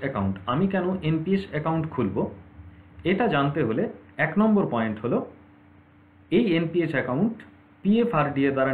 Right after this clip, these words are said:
নিয়ন্ত্রিত এবং ভারতীয় পার্লামেন্টের আইন দ্বারা প্রতিষ্ঠিত ও নিয়ন্ত্রিত। দু নম্বর, এটি একটি low cost product।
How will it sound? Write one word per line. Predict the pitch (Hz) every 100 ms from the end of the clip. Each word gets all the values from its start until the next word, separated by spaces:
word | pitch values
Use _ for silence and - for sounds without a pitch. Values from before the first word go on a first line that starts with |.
| 131
নিয়ন্ত্রিত | 151 151 185 196 - 151
এবং | 170 175 160 - - -
ভারতীয় | 127 170 190 208 208 202
পার্লামেন্টের | 143 151 160 160 156 156 156 - - - 123
আইন | 147 185 185
দ্বারা | 151 139
প্রতিষ্ঠিত | 147 139 104 - 98 98 - - 151
ও | 180
নিয়ন্ত্রিত। | 156 113 98 87 - - - - - - - - - - -
দু | 233
নম্বর, | 220 156 135 - - - - - - - - 165
এটি | 160 208
একটি | 190 - 156 156 - - 120
low | 185 220 -
cost | 156 160 - - - - -
product। | 156 104 90 -